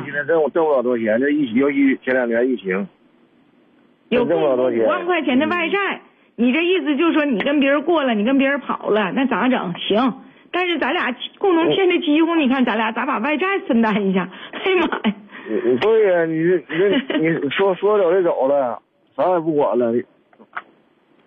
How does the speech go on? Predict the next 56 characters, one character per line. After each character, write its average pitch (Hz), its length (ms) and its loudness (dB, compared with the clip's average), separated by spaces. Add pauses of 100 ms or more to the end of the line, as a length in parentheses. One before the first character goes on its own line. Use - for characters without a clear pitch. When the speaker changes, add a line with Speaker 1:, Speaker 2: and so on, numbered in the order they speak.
(360)
Speaker 2:
你 247 120 2
说 320 100 2
这 403 120 0
位 359 120 0
的 277 200 0
哥 240 140 0 (160)
啊， 180 220 -4
你 190 140 -2
说 247 100 0
你 254 160 2
可 254 140 0
咋 202 320 -4
整？ 262 160 -2
Speaker 1:
嗯。 190 160 -8 (420)
Speaker 2:
咱 302 160 -2
第 370 140 2
一 392 60 2
回 311 180 0
听 294 260 0
说 233 160 2
啊， 226 240 -2
Speaker 1:
嗯。 196 60 -6
Speaker 2:
我 208 80 -2
解 202 120 0
答 190 160 0
这 240 120 0
么 220 100 4
多 208 140 2
年 185 200 0
啊， 180 300 0
Speaker 1:
嗯。 - 20 -20 (360)
Speaker 2:
我 233 100 2
一 330 140 0
般 320 200 -4
给 285 120 0
答 214 340 -4
的 294 80 0
都 294 160 2
是 277 180 0
这 277 140 0
个 254 120 2
怎 202 200 -2
么 233 60 2
分 311 240 2
财 214 240 -2
产， 269 240 -2 (500)
怎 226 100 0
么 262 120 0
分 330 180 0
配 339 160 2
孩 240 400 -2
子， 247 180 -2 (380)
Speaker 1:
嗯。 220 140 0
Speaker 2:
呃， 208 160 -2
房 226 240 2
产。 247 220 0